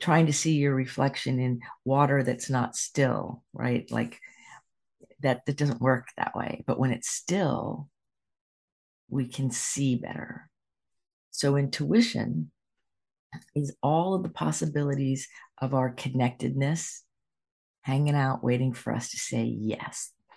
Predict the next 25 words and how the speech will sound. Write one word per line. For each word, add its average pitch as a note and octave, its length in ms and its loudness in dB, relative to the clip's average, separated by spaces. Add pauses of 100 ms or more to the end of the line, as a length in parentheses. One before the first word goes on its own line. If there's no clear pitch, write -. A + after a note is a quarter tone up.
(300)
It's A#2 140 -8
our - 120 -6
soul D#3 680 0 (340)
connected B2 460 -2
to - 100 -6
the B2 100 -2
greater B2 420 -2
world, - 440 -6 (160)
however F#3 320 4
you D3+ 160 4
want B2 160 2
to A#2 40 2
look - 200 -4
at - 100 -8
it. - 120 -12 (580)
Now, D3+ 160 6
one G#3 160 10
of B3 80 12
the G3+ 80 8
ways C#3+ 260 6
you C#3+ 80 -2
can D3 140 -4
tell B2 200 0
that - 140 -6
somebody C3+ 480 0